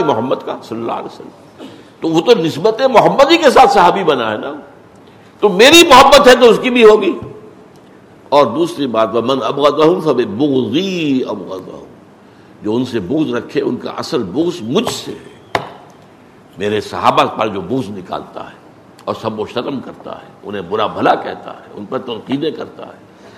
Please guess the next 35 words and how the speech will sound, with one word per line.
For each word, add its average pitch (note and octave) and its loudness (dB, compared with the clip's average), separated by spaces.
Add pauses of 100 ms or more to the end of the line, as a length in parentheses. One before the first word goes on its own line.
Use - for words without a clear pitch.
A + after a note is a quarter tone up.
(180)
در B2 2
حقیقت G#3+ 4
اسے G#3 6
مجھ C4 4
سے - 6
بغض E3 2
ہے۔ F#2+ -12 (960)
مجھ G#3 4
پر C4 4
تو C4 2
اپنا A3+ 6
یہ A3 8
بغض F3+ 6 (440)
نک-، E3 -2
نکال G#3 4
نہیں F3 2
سکتا۔ G2 -10 (640)
آسمان F3 4
پر G#3+ 4
تھوکا G3+ 4
جو A3+ 6
ہے A#3 8
وہ A#3 10
تو G#3+ 6
سر F#3+ 6
پہ G3 2
آئے G3+ 6
گا A#3 4
نا، A3+ 2
اپنے F#3+ 2
منہ F#3+ 0
پہ C4+ -4
ہی - 0
آئے - -2
گا۔ - -14